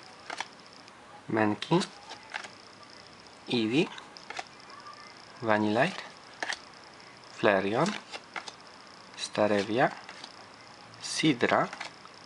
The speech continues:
Kartą reverse jest Shadow Triad, a rzadką kartą Tom elektrod.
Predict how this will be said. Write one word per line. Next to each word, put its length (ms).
Kartą 380
reverse 520
jest 200
Shadow 520
Triad, 520
a 120
rzadką 420
kartą 240
Tom 200
elektrod. 840